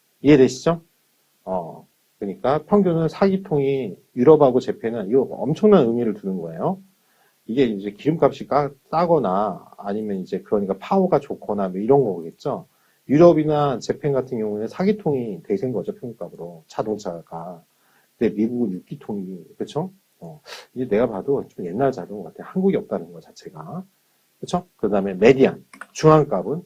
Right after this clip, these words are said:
사, 사, 육. 그쵸? 이렇게 나와요. 그리고 여기서는 플로트니까 사점일오 이렇게 나오지만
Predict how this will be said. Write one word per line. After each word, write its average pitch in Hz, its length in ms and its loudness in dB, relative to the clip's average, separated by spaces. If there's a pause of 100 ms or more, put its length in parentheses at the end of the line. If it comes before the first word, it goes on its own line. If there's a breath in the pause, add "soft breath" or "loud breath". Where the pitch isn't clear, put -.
(200)
사, 127 320 0
사, 123 180 -4
육. 80 200 -12 (100)
그쵸? 143 380 -12
이렇게 98 160 -8
나와요. - 220 -20 (520)
그리고 113 240 0
여기서는 113 600 0
플로트니까 185 560 0
사점일오 107 600 -4
이렇게 82 180 -12
나오지만 95 340 -10